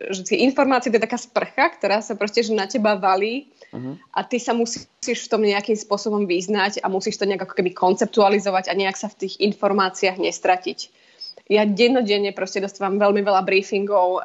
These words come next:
Speaker 1: nesmierne veľa š-, štúdií a mojím, a mojou úlohou je v tom sa aspoň trošku, eh, vyznať. To je asi také najťažšie.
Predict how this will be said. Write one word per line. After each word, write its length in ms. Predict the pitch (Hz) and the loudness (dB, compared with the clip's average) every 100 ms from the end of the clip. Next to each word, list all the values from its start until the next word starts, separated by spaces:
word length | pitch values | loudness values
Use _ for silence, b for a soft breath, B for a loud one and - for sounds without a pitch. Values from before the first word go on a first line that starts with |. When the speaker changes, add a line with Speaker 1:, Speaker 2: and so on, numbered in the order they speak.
| 185 | -6
Speaker 1:
nesmierne 580 | 196 196 202 - 202 196 | -6 -2 -4 0 -2 0
veľa 220 | 175 175 | 0 2
š-, 160 | 180 - _ - | 0 -4 _ -8
štúdií 720 | - 202 202 196 190 196 - | -4 0 2 2 2 0 0
a 80 | 190 | -2
mojím, 560 | 190 208 208 202 196 | 2 4 4 4 0
a 180 | 185 - | -2 0
mojou 220 | 202 208 185 | 2 2 2
úlohou 280 | 196 202 | 0 2
je 80 | 190 | 0
v 80 | - | 0
tom 80 | 190 | 0
sa 160 | - | 0
aspoň 260 | - - 196 | -4 -4 -4
trošku, 360 | 190 170 - 180 170 | -2 -4 -2 -2 -2
eh, 80 | - 175 180 - | 0 0 -2 0
vyznať. 640 | 170 170 165 160 - - _ _ - B B - | -2 -2 -6 -6 -14 -18 _ _ -20 B B -6
To 80 | - | 0
je 100 | 202 | 4
asi 280 | 151 - 175 | 4 0 -4
také 260 | 180 - 175 | -6 -2 -2
najťažšie. 480 | 160 170 - 170 | -2 -2 -4 -4